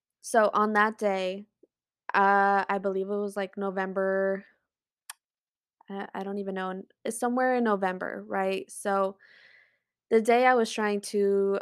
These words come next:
record an episode, I was thinking about topics that I can talk about, and I came up with a lot, but the way I was talking about them, uh, made me feel like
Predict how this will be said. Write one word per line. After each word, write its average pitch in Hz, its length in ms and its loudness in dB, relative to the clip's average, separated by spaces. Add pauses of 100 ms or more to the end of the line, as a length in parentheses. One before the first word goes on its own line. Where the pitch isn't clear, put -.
(120)
record 202 400 0
an 202 120 2
episode, 190 680 -6 (920)
I 208 840 6 (960)
was 220 380 -2 (280)
thinking 254 220 2
about 233 240 4
topics 220 580 -2
that 214 100 0
I 214 80 4
can 214 160 -4
talk 208 240 -4
about, 196 340 2
and 202 140 -2
I 202 80 -2
came 208 300 -6
up 208 160 -2
with 208 140 -4 (100)
a 220 100 0
lot, 208 400 0 (520)
but 208 180 0
the 214 80 -2
way 233 460 0
I 208 140 4
was 196 560 -2
talking 202 320 -2
about 190 260 2
them, 190 320 -2 (1200)
uh, 202 320 6
made 208 240 0
me 214 100 2
feel 208 280 -4
like 196 340 -4